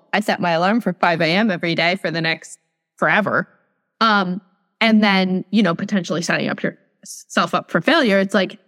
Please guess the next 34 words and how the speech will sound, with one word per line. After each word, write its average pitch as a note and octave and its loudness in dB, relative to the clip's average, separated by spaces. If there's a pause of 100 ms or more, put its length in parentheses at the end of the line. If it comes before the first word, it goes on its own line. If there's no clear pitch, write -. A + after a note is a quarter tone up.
(160)
"Okay, A3+ 0
actually, F3 0
I'm F3+ 2
gonna F#3+ 0
try G#3 0
this E3+ -6
small B3 2
little G3 2
thing G3 0
today - -4
where, E3 -4 (340)
uh, F3 0 (240)
you G3 4
know F#3 4
what? F#3 0
I, F#3 -4 (280)
I F3 2
have F3 -2
a E3+ -4
break. A3 0
I'm F#3 0
gonna F3+ -2
go E3+ 2
make F#3 2
myself F3 -2
a - -6
cup - -6
of G3+ -8
tea B3+ 2
and G3 0
I'm E3+ -2
gonna E3+ -4
enjoy D#3+ 0
that. - -4